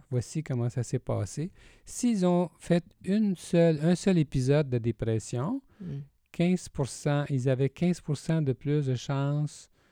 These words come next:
Speaker 1: d'avoir des problèmes au niveau cardiaque ou de faire un A C V, quelque chose comme ça. On voit qu'il y a un lien là, entre la dépression puis la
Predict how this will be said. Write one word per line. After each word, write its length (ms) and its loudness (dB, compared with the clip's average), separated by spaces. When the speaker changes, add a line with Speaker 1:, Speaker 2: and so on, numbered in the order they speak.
Speaker 1:
d'avoir 800 0
des 120 -6
problèmes 460 0
au 80 0
niveau 420 -2
cardiaque 720 -4
ou 80 -10
de 100 -6
faire 260 -4
un 120 -2
A 80 0
C 300 -6
V, 260 -4
quelque 300 -8
chose 260 -10
comme 220 -8
ça. 200 -8
On 40 -6
voit 160 -4
qu'il 180 -6
y 20 -2
a 40 -2
un 80 -2
lien 380 -2
là, 120 -2
entre 240 -6
la 60 -4
dépression 720 -6
puis 160 -10
la 240 -4